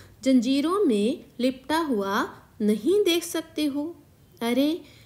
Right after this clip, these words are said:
यह तो एक गहना है जो हमें अंग्रेजी सरकार ने दिया है। अब तो कोहलू के चलने की आवाज़ भी हमारे जीवन का प्रेरणा गीत बन गई है। दिन भर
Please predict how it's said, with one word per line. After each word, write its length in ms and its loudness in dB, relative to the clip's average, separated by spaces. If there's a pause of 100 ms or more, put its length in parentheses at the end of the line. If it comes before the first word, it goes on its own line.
(140)
यह 260 4
तो 140 -4
एक 240 -2
गहना 440 0
है 520 -4
जो 500 -2
हमें 360 -2
अंग्रेजी 540 -4
सरकार 560 -10
ने 180 -2 (560)
दिया 300 4
है। 300 -2 (440)
अब 340 -2
तो 100 2 (460)
कोहलू 360 4
के 180 -2
चलने 500 -2
की 280 -2
आवाज़ 760 2
भी 280 0 (600)
हमारे 420 0 (100)
जीवन 380 -8
का 240 0 (540)
प्रेरणा 600 4
गीत 380 0
बन 240 2
गई 180 2
है। 200 -4 (1000)
दिन 300 4
भर 400 0